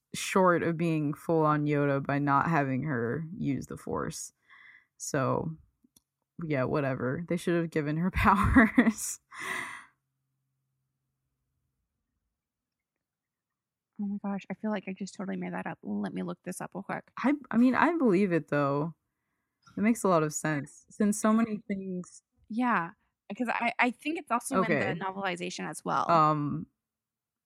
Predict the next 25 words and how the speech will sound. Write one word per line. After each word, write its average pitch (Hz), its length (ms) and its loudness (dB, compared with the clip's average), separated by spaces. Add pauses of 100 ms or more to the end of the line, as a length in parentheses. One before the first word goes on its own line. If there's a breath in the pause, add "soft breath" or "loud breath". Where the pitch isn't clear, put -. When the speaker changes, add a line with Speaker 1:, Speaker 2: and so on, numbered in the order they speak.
Speaker 1:
you 202 100 2
know, 147 460 0
'cause - 120 -12
so 185 200 0
many 147 200 0
things 139 320 -4
about 131 420 -2 (420)
The 170 60 -10
Force 165 320 -4
Awakens - 520 -6
were, - 160 -10
like, - 380 -10 (520)
you 175 100 -4
know, 156 140 -2
old 143 240 -2
elements 139 540 -4
of - 200 -6
the - 360 -4
Speaker 2:
<laughs> 175 120 -16 (280)
Speaker 1:
original 156 320 -4
trilogy 151 440 0
kind 143 220 -6
of 139 80 -6
repackaged. - 840 -4 (800 soft breath)
Um, 143 560 0